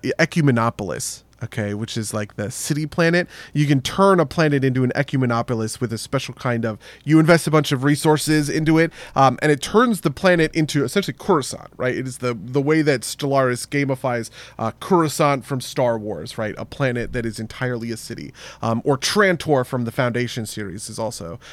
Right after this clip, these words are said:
um, is also this. And, um, and just, like, thinking of the scale of that truly boggles my mind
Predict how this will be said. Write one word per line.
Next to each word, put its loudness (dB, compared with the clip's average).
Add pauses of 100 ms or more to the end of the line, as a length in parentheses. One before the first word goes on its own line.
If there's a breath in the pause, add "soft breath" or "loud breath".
(140 loud breath)
um, -4
is -6
also -4
this. -12
And, 4
um, 2 (920 loud breath)
and 4
just, 0
like, 4
thinking 0
of 0
the 2
scale -2
of -4
that -6 (580)
truly 2
boggles -2
my -8
mind -12